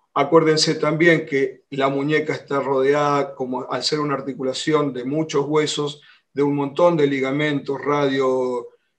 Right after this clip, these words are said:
eh, radio piramidal, radio, eh, semilunar, radio, eh, después tenemos el, eh, los ligamentos que contienen de la radio cubital distal, eh, o sea,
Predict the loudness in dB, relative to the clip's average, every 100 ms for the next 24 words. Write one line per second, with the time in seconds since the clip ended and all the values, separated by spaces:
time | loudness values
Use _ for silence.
0 | _ 0 4 6 6 2 2 0 -4 -2
1 | 4 6 8 6 2 2 4 4 4 2
2 | 0 -4 0 2 4 2 0 0 0 -2
3 | -2 0 2 4 4 2 0 2 2 2
4 | 2 0 -2 -8 -2 0 0 -2 -8 -10
5 | -12 -14 -16 -18 -18 _ _ _ _ -20
6 | _ _ _ -2 0 0 0 0 2 0
7 | 0 -2 -4 _ _ -2 0 2 0 -2
8 | -2 -4 0 0 0 -2 0 0 2 0
9 | 0 -4 -10 -12 -10 -10 -4 -2 0 0
10 | -2 -4 -2 0 0 0 -4 -4 -4 -4
11 | -2 6 8 8 4 -4 _ -4 -2 -2
12 | -6 -6 -4 -4